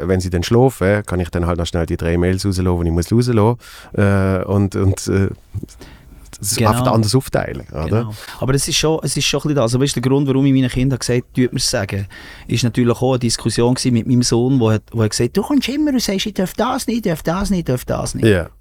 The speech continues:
Speaker 2: sage ich, "Ja, aber es ist halt ein Fakt.
Speaker 1: Mhm.
Speaker 2: Weil man kann ja nicht einfach nichts sagen." Oder? Und dann ist mir aber aufgefallen, dass es auch Situationen gibt, wo sie etwas von mir wollen und sie mir das aber dann nicht dürfen sagen. Und darum habe ich ihnen dann gesagt,
Speaker 1: Ja.
Speaker 2: "Sag mir's.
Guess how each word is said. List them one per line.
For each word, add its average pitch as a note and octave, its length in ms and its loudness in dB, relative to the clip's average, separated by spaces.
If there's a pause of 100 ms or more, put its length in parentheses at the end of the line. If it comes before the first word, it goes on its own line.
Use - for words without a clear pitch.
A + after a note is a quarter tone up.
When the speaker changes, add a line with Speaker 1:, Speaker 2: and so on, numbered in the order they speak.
Speaker 2:
sage C3+ 240 -4
ich, C3 160 -4 (120)
"Ja, D3 420 -2
aber C3 200 -2 (840)
es D#3+ 160 -4
ist - 80 -2
halt D3 180 0
ein C#3 40 -8
Fakt. - 520 -6
Speaker 1:
Mhm. F#2+ 80 4
Speaker 2:
Weil E3 200 4
man D#3 120 0
kann D3 140 0
ja D3 80 2
nicht F3 140 -2
einfach F3+ 220 -4
nichts F3+ 340 0
sagen." - 280 -6 (680)
Oder? B2+ 240 0 (460)
Und C#3 100 4
dann E3+ 100 2
ist D#3+ 120 -2
mir D3+ 100 2
aber C#3+ 200 2
aufgefallen, F3+ 800 -2 (460)
dass - 200 0
es - 160 -4
auch E3 80 2
Situationen C#3+ 600 0
gibt, D#3+ 200 0
wo B2+ 60 -2
sie - 140 -2
etwas C3+ 200 -2
von C3 160 0
mir D#3 240 2
wollen F3 160 2
und B2 180 0
sie D3+ 120 0
mir D#3 180 2
das D#3+ 180 -2
aber - 140 -4
dann D3 180 2
nicht D#3 240 0
dürfen E3 300 0
sagen. A#2+ 360 -2
Und G2 100 -6
darum D3+ 220 4
habe C3+ 140 2
ich D3 120 2
ihnen C3 240 2
dann B2+ 160 0
gesagt, C#3 240 0
Speaker 1:
Ja. F#2+ 200 4
Speaker 2:
"Sag B2 300 -2
mir's. - 340 -2